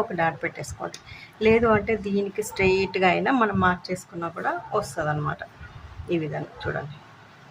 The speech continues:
ఓకేనా? ఇలా ఈ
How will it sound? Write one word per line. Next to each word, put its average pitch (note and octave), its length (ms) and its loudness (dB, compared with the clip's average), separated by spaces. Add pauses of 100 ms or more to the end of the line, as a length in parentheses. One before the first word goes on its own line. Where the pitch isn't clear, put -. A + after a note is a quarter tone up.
(1600)
ఓకేనా? G#3+ 240 -4 (920)
ఇలా C#3 140 -6 (2250)
ఈ G#3 40 4